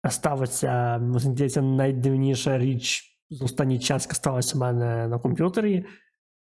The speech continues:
Е, навіть з двох частин складається. Перша частина, що я, звичайно, зняв відео на свій телефон, викинув його на комп'ютер, все звичайно, і колись в мене була проблема з тим, що я не міг його за-, ну,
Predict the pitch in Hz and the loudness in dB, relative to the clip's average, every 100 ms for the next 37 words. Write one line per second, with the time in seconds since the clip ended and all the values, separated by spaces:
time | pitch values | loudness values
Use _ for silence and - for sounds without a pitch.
0 | - 123 117 117 - _ _ - 202 131 | -4 -2 -2 -4 -10 _ _ -2 -2 -2
1 | - 143 143 147 139 - 180 - 127 139 | -2 0 2 0 -2 -2 -4 -2 -2 0
2 | 151 - 135 135 120 143 131 123 - _ | -2 -2 -2 -2 -2 -2 0 -2 -6 _
3 | - - 135 170 151 120 143 135 123 120 | -12 -2 0 0 0 0 0 2 0 0
4 | 131 120 - 185 131 127 127 127 123 - | -2 -2 -6 -4 -4 -2 -2 -2 -6 -8
5 | 123 123 120 165 208 - _ _ _ _ | -16 -16 -4 -2 -2 -6 _ _ _ _
6 | - 127 143 131 131 135 175 208 285 233 | -4 0 2 2 2 0 2 2 2 0
7 | 233 180 151 180 175 160 139 - 151 185 | 0 0 2 2 4 2 2 0 0 2
8 | 151 139 135 135 151 143 - 170 175 160 | 0 0 0 0 0 0 0 -2 0 -2
9 | 151 143 131 131 151 - - _ _ _ | 0 2 2 2 0 -2 -12 _ _ _
10 | _ - 135 143 131 131 - _ _ - | _ -4 0 0 0 -2 -4 _ _ -4
11 | 156 135 127 123 120 | 0 2 2 2 0